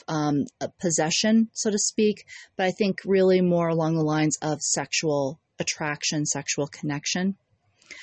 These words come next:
I feel with, uh, Victoria Beckham's ninth house, um, with her moon, eh, the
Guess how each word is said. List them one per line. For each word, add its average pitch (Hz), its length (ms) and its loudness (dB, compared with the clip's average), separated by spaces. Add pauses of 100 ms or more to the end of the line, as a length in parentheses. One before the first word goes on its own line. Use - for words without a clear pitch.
(360)
I 254 60 0
feel 294 420 4
with, 240 320 4
uh, 185 140 2
Victoria 208 460 -2
Beckham's 185 480 0
ninth 175 480 0
house, 196 720 -2
um, 170 440 0
with 165 240 -2
her 175 160 -2
moon, 180 280 2
eh, 143 80 -4 (100)
the - 160 0